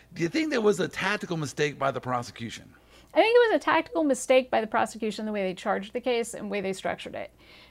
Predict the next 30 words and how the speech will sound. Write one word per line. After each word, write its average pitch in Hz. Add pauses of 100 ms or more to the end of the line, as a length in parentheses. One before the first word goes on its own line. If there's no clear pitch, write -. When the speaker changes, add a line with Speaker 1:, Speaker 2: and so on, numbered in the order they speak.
(140)
Speaker 2:
They 269
structured 381
it 359
based 277
on 254
pure 233
murder. 190
It 214
was 226
murder. 262 (800)
Um, 233
Speaker 1:
Right. 233
Speaker 2:
and, 262 (100)
you 269
know, 254
I 339
looked 320
at 214
it 214
based 226
on 214
what 208 (100)
I 269
heard 233
in 202
the 185
evidence 180
and 220
thought 226
about, 208